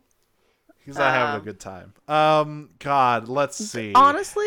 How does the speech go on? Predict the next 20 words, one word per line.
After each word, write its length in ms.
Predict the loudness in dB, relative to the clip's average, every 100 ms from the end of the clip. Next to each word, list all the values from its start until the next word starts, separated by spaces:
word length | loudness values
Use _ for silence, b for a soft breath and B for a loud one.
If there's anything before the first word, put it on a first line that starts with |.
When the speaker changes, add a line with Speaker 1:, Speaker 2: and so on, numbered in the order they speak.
| -2
Speaker 2:
like, 220 | -2 -4
the 100 | -4
first 400 | -4 -2 -4 -4
thing 100 | -6
I 140 | -2 -2
thought 280 | 0 0 0
of, 220 | -2 -2
and 240 | -2 -2
I 80 | -2
don't 220 | -2 -4
know 140 | -4 -2
why, 280 | 0 0
because 260 | -2 -10 -6
I've 200 | -6 -6
never 280 | -6 -6 -4
read 220 | -4 -2
any 260 | -4 -6 -8
of 60 |
these 180 | -10 -10
books 280 | -8 -8